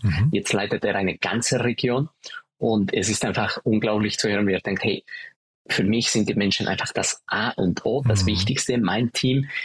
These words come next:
Speaker 2: Ich will immer positiv, happy, meine Leute voranzutreiben und einfach diese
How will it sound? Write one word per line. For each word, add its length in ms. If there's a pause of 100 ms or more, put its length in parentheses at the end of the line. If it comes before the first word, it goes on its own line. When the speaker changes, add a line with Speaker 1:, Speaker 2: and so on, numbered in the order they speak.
Speaker 2:
Ich 160
will 180
immer 400 (440)
positiv, 560
happy, 800
meine 260
Leute 500 (220)
voranzutreiben 840
und 140
einfach 200
diese 380